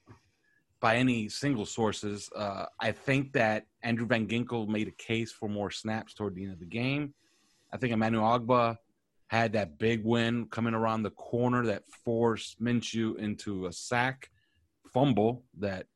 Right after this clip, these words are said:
Kyle Van Noy picked up and essentially sealed the game. But there wasn't the, the pass rushing prowess by one single guy wasn't there again. It was all schemed.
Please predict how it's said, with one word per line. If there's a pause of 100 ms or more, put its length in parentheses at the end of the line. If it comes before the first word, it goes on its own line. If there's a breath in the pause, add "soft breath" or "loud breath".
(520)
Kyle
Van
Noy
picked
up (400)
and
essentially
sealed
the
game. (800)
But
there
wasn't
the, (280)
the
pass
rushing
prowess
by
one
single
guy
wasn't
there
again. (100)
It
was (260 soft breath)
all
schemed.